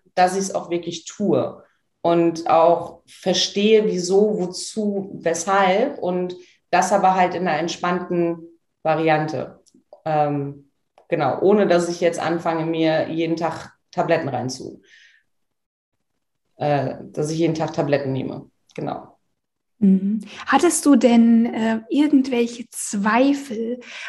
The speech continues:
Speaker 2: oder auch Bedenken, ob das Programm dir helfen könnte? Was waren denn so deine, deine Struggles? Weil man, es ist ja auch eine Investition, das müssen wir auch
Speaker 1: Ja.
Speaker 2: ganz klar so, so sagen.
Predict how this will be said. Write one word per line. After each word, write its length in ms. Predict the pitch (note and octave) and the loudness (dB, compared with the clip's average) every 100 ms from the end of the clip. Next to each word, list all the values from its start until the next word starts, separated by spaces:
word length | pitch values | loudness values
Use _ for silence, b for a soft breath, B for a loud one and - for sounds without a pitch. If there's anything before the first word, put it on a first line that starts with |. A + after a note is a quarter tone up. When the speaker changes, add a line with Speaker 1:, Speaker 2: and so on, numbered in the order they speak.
| B | B
Speaker 2:
oder 240 | A#3+ A3+ | 4 6
auch 140 | A#3+ A#3 | 6 4
Bedenken, 1000 | A3 G3 A#3+ D4 D#4 D#4 A3+ A3 A3 | 2 6 8 8 8 6 4 4 4
ob 220 | G#3+ B3 - | 0 -4 -4
das 180 | B3 | -6
Programm 400 | - - - A3 | -8 -8 0 2
dir 140 | A3 G#3 | 2 0
helfen 400 | A3+ G#3 - G#3+ | -2 -4 -6 -8
könnte? 400 | A#3+ G#3+ A3 A3+ | -8 -6 -6 -4
Was 200 | A3+ - | -4 0
waren 240 | B3 B3 | 2 2
denn 140 | A#3 A3+ | 4 2
so 160 | A3+ | 2
deine, 520 | A3+ A3 A3 A3 A3 B B B | 2 2 4 4 0 B B B
deine 240 | A#3 A3 | 2 2
Struggles? 520 | A3 - B3+ A#3 A3 B3 | 2 2 2 4 2 0
Weil 120 | A3+ | 2
man, 400 | A3+ A3+ A3+ - | 4 4 0 -4
es 120 | C4 | -8
ist 120 | C#4+ | -6
ja 80 | D4+ | -2
auch 80 | - | 0
eine 140 | B3 | 0
Investition, 800 | A#3+ A#3 A3+ - G3+ - G#3 B3 | 0 -2 -4 -8 -10 -4 -4 -2
das 160 | D#4+ B3+ | -4 -4
müssen 240 | A#3 A#3 | -6 -4
wir 240 | A3 A3 - | -4 -4 -6
auch 80 | B3+ | -4
Speaker 1:
Ja. 80 | F#3 | -2
Speaker 2:
ganz 160 | G#3+ - | -2 -4
klar 260 | A3 A3 | -2 0
so, 260 | - A3 A3 B B B B - | 2 0 0 B B B B -6
so 320 | A#3 G#3 G#3+ | -2 0 0
sagen. 680 | G3+ F#3+ F#3 G#3+ C#4+ D4+ | 2 0 2 4 6 6